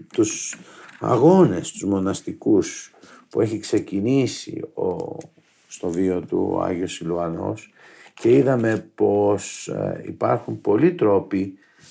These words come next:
δια των οποίων, ε, ο ασκητής, ε, δέχεται πόλεμο. Θα είναι οι πόλεμοι που λέμε εκ δεξιών και εξ αριστερών. Και είναι μεγάλη υπόθεση να βρίσκεται δίπλα ένας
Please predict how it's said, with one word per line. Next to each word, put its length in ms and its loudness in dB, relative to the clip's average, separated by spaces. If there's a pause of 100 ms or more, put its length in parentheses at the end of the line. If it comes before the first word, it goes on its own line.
(120)
δια 500 0
των 180 -2
οποίων, 720 2
ε, 340 0
ο 960 2
ασκητής, 880 -4 (580)
ε, 420 -12 (580)
δέχεται 680 0
πόλεμο. 680 -4 (640)
Θα 80 -8 (240)
είναι 220 -4
οι 140 -4
πόλεμοι 400 -2
που 140 -10
λέμε 200 -4
εκ 100 -10
δεξιών 640 -4
και 100 -6
εξ 200 -8
αριστερών. 600 -2 (1000)
Και 300 2 (180)
είναι 220 -4
μεγάλη 480 0
υπόθεση 520 -6
να 120 -4
βρίσκεται 440 -4
δίπλα 300 -4
ένας 320 -6